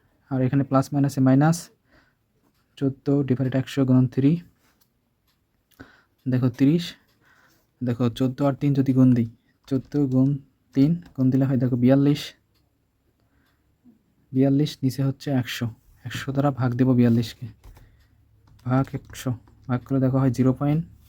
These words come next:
ফোর টু, জিরো পয়েন্ট ফোর টু। এখন তিরিশ থেকে যদি জিরো পয়েন্ট ফোর টু বাদ দিই, তিরিশ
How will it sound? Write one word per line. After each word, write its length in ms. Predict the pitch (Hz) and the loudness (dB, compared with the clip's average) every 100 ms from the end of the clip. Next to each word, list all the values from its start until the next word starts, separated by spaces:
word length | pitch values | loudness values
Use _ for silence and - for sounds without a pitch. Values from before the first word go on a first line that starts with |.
| - | -6
ফোর 140 | 135 135 | -2 -2
টু, 100 | - 117 - - - - - - - - - - - - - - | -2 -4 -4 -16 -18 -20 -20 -20 -20 -20 -20 -20 -20 -20 -20 -16
জিরো 240 | - 135 143 - | -4 -2 -2 -2
পয়েন্ট 240 | 147 139 | -2 -4
ফোর 220 | - 139 | -4 -4
টু। 180 | 135 127 117 - | -4 -6 -8 -8
এখন 320 | 127 135 143 147 - - | -6 -4 -4 -6 -14 -4
তিরিশ 220 | 139 143 | -2 -2
থেকে 200 | - 135 | -4 0
যদি 200 | 143 139 | 0 0
জিরো 200 | 139 135 | 0 0
পয়েন্ট 220 | 147 139 | 0 -4
ফোর 120 | - | -4
টু 80 | 147 | 0
বাদ 160 | 131 123 | 2 2
দিই, 160 | 120 117 - - _ _ | 0 -4 -8 -20 _ _
তিরিশ 280 | 139 139 165 | 0 0 0